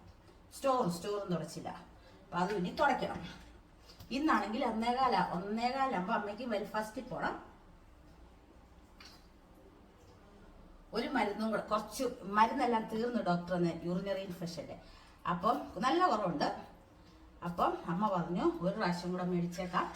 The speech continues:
അതുകൊണ്ട് അതിനാണ് പോണെന്ന് പറഞ്ഞു കേട്ടോ,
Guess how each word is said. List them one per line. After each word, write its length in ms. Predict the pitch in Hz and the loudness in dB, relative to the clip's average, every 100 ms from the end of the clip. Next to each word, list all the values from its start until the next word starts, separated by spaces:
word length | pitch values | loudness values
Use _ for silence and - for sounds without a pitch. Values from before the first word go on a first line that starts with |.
| - - - - - - - - - - - - - | -10 -12 -16 -20 -20 -20 -18 -18 -16 -14 -16 -16 -6
അതുകൊണ്ട് 360 | 175 185 185 277 - - - - - - - - - - - - - | -4 -2 0 2 0 -4 -16 -20 -20 -20 -20 -20 -20 -20 -20 -10 2
അതിനാണ് 440 | 240 330 185 175 208 | 4 4 4 0 0
പോണെന്ന് 300 | 175 156 156 | -2 -2 -4
പറഞ്ഞു 180 | - - | -2 -2
കേട്ടോ, 140 | - | 0